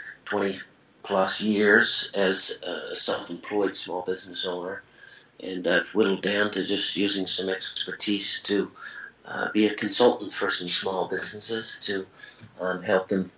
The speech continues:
uh, strive and thrive. And, uh, I'm not, um, overworking myself that I've had a history of doing for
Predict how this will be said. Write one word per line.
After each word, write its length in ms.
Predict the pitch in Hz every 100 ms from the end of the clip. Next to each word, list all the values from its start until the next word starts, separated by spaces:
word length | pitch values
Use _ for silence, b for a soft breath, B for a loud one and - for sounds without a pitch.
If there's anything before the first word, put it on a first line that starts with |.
| _ _
uh, 140 | 82 87
strive 480 | - - 101 92 85
and 140 | 85
thrive. 500 | - 90 85 82 80 B B B B B B _
And, 320 | 92 87 87
uh, 180 | 92 87 87 _ _ _ _ _ _ _ _ -
I'm 160 | 95
not, 240 | 95 92 - - _
um, 220 | 90 82 - _ _ _ _ _ B B B _
overworking 720 | 127 131 127 113 127 127 120
myself 560 | 117 113 - 113 127 -
that 240 | 101 98 - -
I've 560 | 92 82 - - - -
had 160 | 85
a 60 | 90
history 480 | - 87 - 92 82
of 80 |
doing 380 | - 95 95 117
for 260 | - -